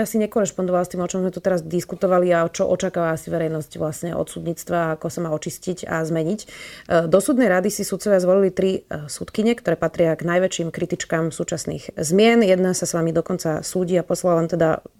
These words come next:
myslím, že už žalobu alebo ešte len predžalobnú výzvu. Teraz som si nie celkom istá. V každom prípade kritizovala aj súdnu mapu, obranu, dohodu z U S A, je to Dana Jelinková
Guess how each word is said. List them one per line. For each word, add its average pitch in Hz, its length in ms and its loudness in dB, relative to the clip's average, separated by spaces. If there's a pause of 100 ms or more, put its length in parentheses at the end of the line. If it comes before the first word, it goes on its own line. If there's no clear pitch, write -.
(220)
myslím, 180 240 -4
že 180 80 2
už 185 80 2
žalobu 214 320 2
alebo 190 240 4
ešte 196 160 -4
len 185 80 -2
predžalobnú 196 400 0
výzvu. 196 560 -2
Teraz 180 240 -4
som - 240 -4
si 190 160 -2
nie 180 80 2
celkom 196 320 -2
istá. 208 400 0 (320)
V - 80 -8
každom 214 240 6
prípade 214 240 4
kritizovala 208 480 4
aj 180 80 0
súdnu 220 160 4
mapu, 196 320 6
obranu, 190 320 4
dohodu 180 240 4
z 175 80 0
U 196 80 4
S 185 160 4
A, 175 160 2
je 165 80 -4
to 175 80 0
Dana 180 240 2
Jelinková 175 480 -2